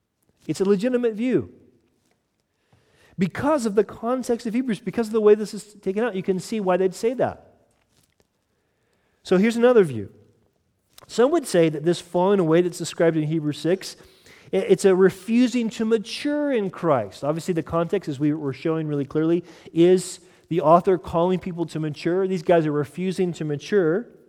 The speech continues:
And this is, it is, uh, regenerate believers, born-again believers who are doing this.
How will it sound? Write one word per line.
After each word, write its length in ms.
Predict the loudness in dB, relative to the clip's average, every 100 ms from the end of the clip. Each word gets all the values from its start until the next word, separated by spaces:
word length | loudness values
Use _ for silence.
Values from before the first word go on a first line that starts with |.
| _ _ _ _ _ _ -2
And 140 | 0
this 120 | 2
is, 360 | 4 2 0 0
it 140 | 2
is, 340 | 4 2 -2 -12 -16 -6
uh, 140 | 0 2
regenerate 480 | 2 2 2 2 0
believers, 400 | 2 4 2 0
born-again 460 | -2 -2 0 0
believers 380 | 0 0 0 -2
who 100 | -4
are 120 | -4
doing 320 | -2 0 0
this. 440 | -2 -6 -10 -18